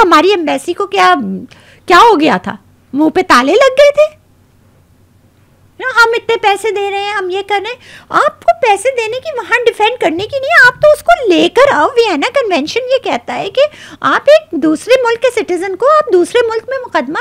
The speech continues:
नहीं चला सकते। अगर आप कहते हैं जुर्म हुआ है अफगानिस्तान में, तो आप पाकिस्तान भेजोगे, आप अमेरिका में तो मुकदमा नहीं चला सकते। लेकिन उन्हें पता था कि जुर्म तो उनसे सरजद हुआ है ना,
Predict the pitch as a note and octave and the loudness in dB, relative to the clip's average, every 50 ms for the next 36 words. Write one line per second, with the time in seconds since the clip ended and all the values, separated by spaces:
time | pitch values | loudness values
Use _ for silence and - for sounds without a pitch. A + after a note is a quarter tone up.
0 | C5+ A#4 C#4+ F3+ E3+ F3+ F3+ G#3+ F4+ - D5 C#5+ B4+ - - - - - - _ | -6 -6 -6 -6 -4 -4 -4 -4 -2 0 0 0 0 0 -6 -6 -10 -16 -20 _
1 | - A#3 - - - - - - - - D#4+ F#4 F#4 F#4+ G4+ G4+ - E4+ D4+ D4 | -20 -20 -20 -20 -20 -20 -12 -8 -4 -2 0 2 4 4 2 2 0 -2 -2 -2
2 | C#4+ - A4 A#4+ B4+ A4+ A4+ A4+ G#4+ G#4+ G#4+ G#4 G4 G4+ G#4 F#4+ - - - - | -2 -2 -2 0 2 4 4 4 4 2 2 2 2 2 2 0 -2 -4 -4 -2
3 | F4 E4+ D#4+ D#4+ F4 F4+ - F#4+ F4+ E4+ F4 F#4+ A4+ C5+ B4 B4 B4 - F4+ D#4+ | 0 0 0 0 -2 -4 -4 -4 -2 -2 -2 -4 -2 0 0 0 0 0 0 0
4 | D#4 - G#4+ G#4+ - B4 B4 B4+ B4+ A#4 G4 D#4 B3+ F#4 F#4+ A#4+ D5+ D#5 C#5+ B4 | 0 0 -2 -2 2 2 2 2 2 0 0 0 0 0 2 2 2 2 2 2
5 | A4 F#4+ D#4+ D4+ C#4 - - F#4 A#4 B4+ B4+ C5 D5 C#5+ C#5 - C#5+ C#5+ C#5+ D5 | 2 2 0 0 0 0 0 0 0 0 -2 -4 -4 -4 -2 -2 -2 -2 -2 -4
6 | D5+ D#5+ E5+ E5+ E5+ C#5 C5+ A#4 G4+ F4 F4 - - E4 - - - E4 _ _ | -6 -6 -8 -8 -4 -4 -4 -4 -4 -6 -8 -10 -14 -18 -18 -18 -20 -20 _ _
7 | _ _ - C4 C4 C#4 C4+ E4 E4+ - - G#3+ - - F#4+ F#4 - G#4+ - A4 | _ _ -12 -10 -8 -8 -8 -8 -10 -10 -10 -10 -8 -8 -10 -8 -8 -8 -8 -8
8 | F4 - E4 F4 F#4+ - A4+ A4 A#3 C4+ C4+ - B4+ B4+ - G#4 D#4+ B3+ G3 G3+ | -8 -8 -8 -10 -10 -10 -10 -10 -8 -8 -4 -2 -2 0 0 0 -2 -2 -2 -4
9 | F3+ F#3 F3+ C#3+ - - - | -6 -6 -8 -10 -10 -10 -10